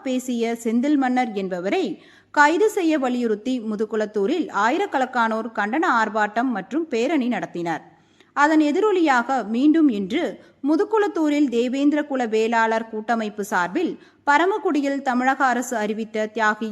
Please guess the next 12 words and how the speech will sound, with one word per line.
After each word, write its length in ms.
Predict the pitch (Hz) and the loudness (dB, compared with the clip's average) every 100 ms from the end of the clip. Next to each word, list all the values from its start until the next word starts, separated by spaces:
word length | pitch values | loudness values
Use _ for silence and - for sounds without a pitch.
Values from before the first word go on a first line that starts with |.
| 202 | -4
இமானுவேல் 520 | 208 233 240 240 233 233 | -2 -2 -2 -2 -4 -2
சேகரன் 420 | 202 196 208 214 185 | -2 -2 -4 -6 -6
மணிமண்டப 520 | 190 214 233 226 233 233 | -6 -4 -2 -2 -2 -4
கட்டுமான 440 | 196 208 214 202 202 | -6 -6 -4 -4 -6
பணியை 320 | 180 175 269 220 - - - _ | -8 -6 -6 -6 -10 -20 -20 _
தடை 240 | 262 254 339 | 2 2 0
செய்ய 300 | 403 370 381 | 2 2 2
வலியுறுத்தி 540 | 269 240 233 214 226 226 220 | 0 0 0 -2 -4 -4 -2
நீதிமன்றத்தில் 720 | 262 359 302 226 214 214 196 185 | 0 2 2 2 -2 -2 -2 0
வழக்கு 300 | 190 196 226 | -2 -2 -4
தொடர்ந்த 440 | 214 208 190 202 285 277 - - - 254 | -2 -2 -4 0 0 -2 -8 -6 2 4
ஆப்பநாடு 460 | 254 277 262 262 | 4 2 2 2